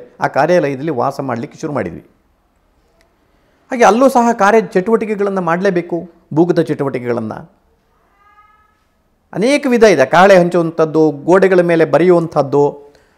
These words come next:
ಅನೇಕ ಬುದ್ಧಿಜೀವಿಗಳನ್ನು, ಹಿರಿಯರನ್ನ, ಸಮಾಜದ ಬಗ್ಗೆ ಪ್ರಜ್ಞೆ ಇರತಕ್ಕಂಥ ವ್ಯಕ್ತಿಗಳನ್ನು ಸಂಪರ್ಕ ಮಾಡೋದು, ಇವತ್ತಿನ ಈ ದಬ್ಬಾಳಿಕೆಯನ್ನು ಅವರಿಗೆ ತಿಳಿಸೋದು, ಯಾವುದು ಪತ್ರಿಕೆಗಳಲ್ಲಿ ಬರಲ್ಲ ವಿಷಯ,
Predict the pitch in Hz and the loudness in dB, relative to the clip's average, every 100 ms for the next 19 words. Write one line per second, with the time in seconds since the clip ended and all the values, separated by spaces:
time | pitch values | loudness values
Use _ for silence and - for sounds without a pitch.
0 | _ 139 180 208 196 147 160 196 175 180 | _ -6 -2 0 -2 0 -2 -2 0 2
1 | 165 160 156 160 170 - - _ _ _ | 4 2 0 0 0 -2 -10 _ _ _
2 | 160 175 214 175 156 151 156 165 - _ | 0 2 4 2 2 0 0 0 -8 _
3 | _ _ _ _ _ _ _ _ _ - | _ _ _ _ _ _ _ _ _ -14
4 | - 170 208 196 185 180 175 180 160 165 | -4 2 2 2 0 0 0 0 -2 2
5 | 196 180 165 - 170 165 160 160 175 170 | 2 2 -2 -4 -2 0 0 0 -2 -2
6 | 165 156 127 139 175 185 175 147 131 143 | -2 -4 -6 0 2 4 2 4 2 0
7 | 143 - _ _ _ _ _ _ _ 185 | -2 -6 _ _ _ _ _ _ _ 0
8 | 208 208 196 185 143 147 185 202 185 175 | 2 2 0 2 2 4 4 4 2 0
9 | 170 151 131 131 165 175 143 139 139 - | 0 -2 -4 -4 -4 -2 -2 0 -4 -8
10 | _ _ _ _ _ _ - 156 220 233 | _ _ _ _ _ _ 0 6 6 6
11 | - 185 226 214 202 202 190 170 135 190 | 4 0 -2 -4 -2 0 0 0 0 0
12 | 185 143 131 180 | 2 0 0 2